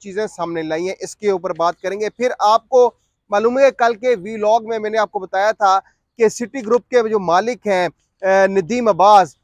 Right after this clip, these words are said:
जो इस मुल्क से फ़रार हो चुके हैं, क्योंकि मैंने कल आपको कहा था कि मैं सबूतों के साथ बात करूँगा, क्योंकि जो मेरा सोर्स था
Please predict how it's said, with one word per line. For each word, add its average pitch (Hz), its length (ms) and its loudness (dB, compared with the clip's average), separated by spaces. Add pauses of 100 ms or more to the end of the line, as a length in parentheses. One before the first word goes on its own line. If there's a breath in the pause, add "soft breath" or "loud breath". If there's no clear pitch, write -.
(220)
जो 240 140 -4
इस 208 160 -6
मुल्क 233 200 -2
से 247 120 -2
फ़रार 208 400 2
हो 226 100 2
चुके 220 340 -8
हैं, 240 140 0
क्योंकि 220 200 -10
मैंने 240 220 -2
कल 247 180 2
आपको 220 180 0
कहा 240 220 2
था 254 100 -4
कि 269 100 -6
मैं 269 260 0
सबूतों 208 440 -8
के 247 120 -4
साथ 214 220 -2
बात 170 320 -4
करूँगा, 214 400 -4
क्योंकि 214 400 -4 (480)
जो 226 100 -2
मेरा 220 260 0
सोर्स 233 460 -2
था 170 320 -2